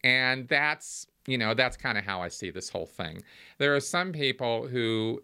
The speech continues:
you know, when I was a kid, I had a real attitude problem. I really did. And I, you know, would, it would inadvertently or advertently <laughs> insult people or say things to, for shock value or for effect.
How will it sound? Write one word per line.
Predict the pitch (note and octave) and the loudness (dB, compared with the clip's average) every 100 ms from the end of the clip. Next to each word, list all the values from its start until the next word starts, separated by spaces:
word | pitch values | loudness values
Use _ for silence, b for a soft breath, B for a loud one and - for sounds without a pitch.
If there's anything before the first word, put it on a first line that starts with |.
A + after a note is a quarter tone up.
| - | -8
you | D3 D3+ | -2 0
know, | C#3 | 0
when | D3 | 2
I | D#3 | 0
was | G3+ F3 | 2 -2
a | C3 | -4
kid, | - B2+ F#2 D#2+ - _ _ _ - | -6 -2 0 -2 -10 _ _ _ -4
I | G#2+ A#2 | 0 2
had | B2 A2+ | 2 0
a | |
real | A2 C3+ C3+ B2 | 0 0 0 0
attitude | G#2+ G2+ G2 - G2+ F#2 | 0 0 -2 -8 -12 -10
problem. | - F2+ - - - - | -8 -8 -10 -16 -20 -6
I | A2+ | -2
really | C3+ C#3 B2 | 2 4 4
did. | F#2+ F2 - - B B B B B | 2 -2 -6 -12 B B B B B
And | - G#2+ A2 A2 A2+ - | 2 4 4 0 -4 0
I, | A#2 B2+ C3 C#3+ | 2 2 2 -2
you | D#3 C3 A#2 B2 | -10 -10 -2 0
know, | A2+ A2+ | 2 0
would, | A#2 A#2 A2+ G#2+ - | 2 4 4 2 -4
it | C3 - | -6 -4
would | B2+ A#2+ A2 - - - - - | 0 0 0 -4 -14 -18 -18 -10
inadvertently | A#2+ D#3+ G3+ C#3+ C3 D#3+ D3 D3 C#3+ | 0 2 2 0 0 0 0 0 4
or | C3+ F3 G3 F3+ - | 6 6 4 2 -2
advertently | B2+ G#2 G#2 A#2 B2+ A#2 A#2 C#3+ G#2+ - | -4 0 2 2 0 2 4 4 2 -4
<laughs> | - - | -6 0
insult | F#3+ F3 F#3 - D#3+ D#3 | 2 0 -2 0 0 -2
people | - D#3 D3+ C#3+ C#3+ C#3 B B B | 0 0 2 2 2 0 B B B
or | - B2+ | 0 0
say | - - E3+ | 2 4 6
things | F3 - D3+ C#3+ C#3+ - | 4 4 2 2 -2 -6
to, | - C3 B2+ D3 | -2 0 0 -4
for | - C3 | -2 -2
shock | - - D3 D3 | 2 4 4 2
value | C#3 A#2 G#2 G2+ G#2 | -2 -2 0 -2 -4
or | G2+ | -6
for | G2+ B2+ G2+ | -6 -2 -2
effect. | - - D#3 G2 F#2+ - - | -2 2 4 4 -2 -14 -20